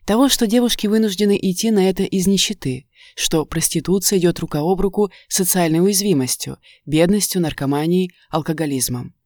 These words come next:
что в этой профессии калечат, избивают и насилуют, что клиенты могут дурно пахнуть и быть отвратительными, что саму женщину никто не спрашивает,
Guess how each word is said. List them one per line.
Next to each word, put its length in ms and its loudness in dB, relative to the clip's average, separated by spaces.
что 320 -2
в 100 -4
этой 240 0
профессии 560 -2
калечат, 540 -4
избивают 680 -2
и 80 0
насилуют, 680 -4
что 280 0
клиенты 680 0
могут 320 2
дурно 300 2
пахнуть 480 -2
и 100 -2
быть 180 -2
отвратительными, 840 -6
что 320 -2
саму 360 2
женщину 420 2
никто 320 0
не 120 0
спрашивает, 600 -2